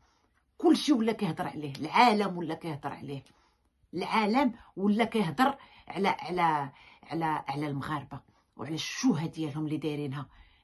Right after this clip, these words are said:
داروها مع عيالاتهم، مع بناتهم، مع احبابهم، مع، ومن تجي تشوفي حل، كما كنقولوا، حل عقده، تلقى خيط، ما كاين والو. كاين اللي دايرها اضربها بالعاني،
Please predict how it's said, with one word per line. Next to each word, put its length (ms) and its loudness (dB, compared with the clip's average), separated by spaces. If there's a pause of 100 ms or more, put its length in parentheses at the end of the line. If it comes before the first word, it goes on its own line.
داروها 300 -2
مع 140 -4
عيالاتهم، 800 -2
مع 200 -2
بناتهم، 600 -4
مع 340 0 (640)
احبابهم، 840 8
مع، 420 6 (440)
ومن 300 6
تجي 180 0
تشوفي 420 0
حل، 320 0
كما 260 0
كنقولوا، 500 2
حل 520 -2
عقده، 520 4 (260)
تلقى 340 0
خيط، 400 -6
ما 140 -8
كاين 280 0
والو. 380 -2 (1400)
كاين 160 8
اللي 120 2
دايرها 420 0
اضربها 320 2
بالعاني، 600 2